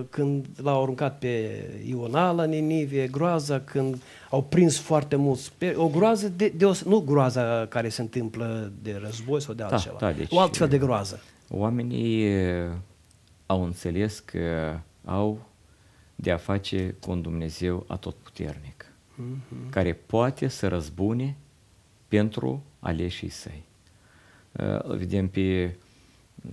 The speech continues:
Speaker 2: Avram la, eh, faraon când își dă soția și,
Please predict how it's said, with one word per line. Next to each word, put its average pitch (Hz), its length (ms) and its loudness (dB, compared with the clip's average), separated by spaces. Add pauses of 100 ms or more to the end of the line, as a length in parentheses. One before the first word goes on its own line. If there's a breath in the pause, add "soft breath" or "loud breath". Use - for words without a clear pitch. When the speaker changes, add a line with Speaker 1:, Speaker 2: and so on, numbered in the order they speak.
(260)
Speaker 2:
Avram 95 440 -2
la, 82 420 -4 (100)
eh, - 40 -8 (380)
faraon 95 540 -4
când 80 380 -8 (200)
își - 200 -14
dă 87 140 -6
soția 76 680 -6
și, 85 420 -8